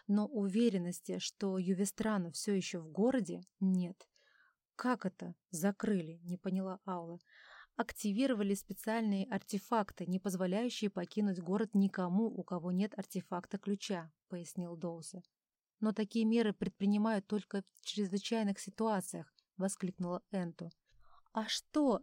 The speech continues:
это, по-твоему, не чрезвычайная ситуация?» криво усмехнулся Агуду. «Полицейский, серийный преступник, насильник и убийца. Когда об этом признают газетчики,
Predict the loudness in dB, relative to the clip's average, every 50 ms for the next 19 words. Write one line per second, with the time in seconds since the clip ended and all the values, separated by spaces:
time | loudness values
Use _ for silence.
0 | -2 -2 0 0 0 2 0 -2 0 0 -2 -2 0 -2 -2 2 4 4 4 4
1 | 2 -2 -4 -6 -6 0 2 2 2 2 0 0 0 0 0 2 0 0 2 2
2 | 2 2 2 2 4 4 4 4 2 0 -4 -4 -2 0 2 4 4 2 2 -2
3 | -6 -6 -6 -6 -6 -8 _ -2 0 0 0 0 -2 -4 -6 -2 -2 -2 0 0
4 | 0 0 0 -2 -4 -6 -8 -8 _ -2 -2 0 0 -2 -2 -4 -4 -6 _ _
5 | _ _ -20 -20 -20 -20 -20 -20 _ _ 6 6 8 8 6 4 4 2 0 2
6 | 4 4 6 4 2 0 -6 -12 -14 -14 -14 -14 _ _ _ -8 -6 -4 2 4
7 | 4 6 6 6 8 8 8 6 6 4 2 2 2 2 2 -2 0 2 2 2
8 | 2 2 0 -2 -2 -2 0 6 8 8 8 8 6 4 0 0 2 4 4 6
9 | 4 4 2 0 -6 -8 -2 -2 -2 0 0 0 0 0 2 4 6 6 6 4
10 | 2 -2 -10 -10 -12 -12 -18 _ -20 -20 -20 -10 0 2 4 4 6 6 6 6
11 | 6 4 4 2 2 2 0 0 2 0 0 2 2 2 2 2 0 0 0 0
12 | 0 2 2 0 0 0 -6 -10 -10 -10 -10 -12